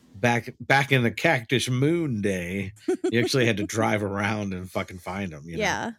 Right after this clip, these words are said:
Speaker 2: That's why I
Speaker 1: But
Speaker 2: prefer, like, a little dive bar, 'cause, you know,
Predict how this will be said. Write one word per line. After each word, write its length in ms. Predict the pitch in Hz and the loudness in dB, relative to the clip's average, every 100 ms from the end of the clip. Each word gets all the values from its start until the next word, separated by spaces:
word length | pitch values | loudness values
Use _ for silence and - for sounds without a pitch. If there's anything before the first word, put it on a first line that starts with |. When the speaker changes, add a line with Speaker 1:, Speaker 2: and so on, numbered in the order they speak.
| _ _ _ _ _ _ _ _ _ _ _ _ _ _ _ _ _ - - | _ _ _ _ _ _ _ _ _ _ _ _ _ _ _ _ _ -12 -4
Speaker 2:
That's 160 | 254 | 0
why 140 | 320 294 | 2 2
I 40 | |
Speaker 1:
But 240 | 240 - 220 | 4 2 0
Speaker 2:
prefer, 160 | 196 | -4
like, 200 | 185 196 | -4 -4
a 40 | 202 | -2
little 260 | 190 185 | -4 -4
dive 440 | 190 175 170 202 - | -6 -6 -4 -4 -6
bar, 300 | 202 175 185 | -6 -6 -8
'cause, 240 | - 214 | -8 -8
you 160 | 220 190 | -6 -6
know, 300 | 196 185 | -8 -10